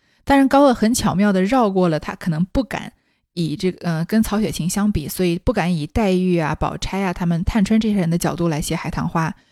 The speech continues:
所以通过他的这个剧情安排啊，只让男人来写，这个男孩子来写这个海棠花，所以也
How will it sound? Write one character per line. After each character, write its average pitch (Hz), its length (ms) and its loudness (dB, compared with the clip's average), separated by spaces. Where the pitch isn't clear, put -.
所 - 160 0
以 208 300 0
通 247 180 4
过 220 260 4
他 247 200 -2
的 226 80 0
这 202 80 -4
个 190 80 2
剧 185 160 -2
情 175 140 0
安 180 160 0
排 175 140 -2
啊， 147 120 -4
只 165 200 -2
让 202 280 4
男 180 220 4
人 254 140 6
来 175 140 2
写， - 360 -4
这 - 80 0
个 214 80 6
男 170 120 4
孩 208 160 2
子 165 100 -2
来 147 120 -2
写 147 160 -4
这 - 100 -8
个 156 160 -4
海 - 180 -10
棠 147 180 -2
花， 151 260 -4
所 - 180 2
以 180 400 2
也 175 220 0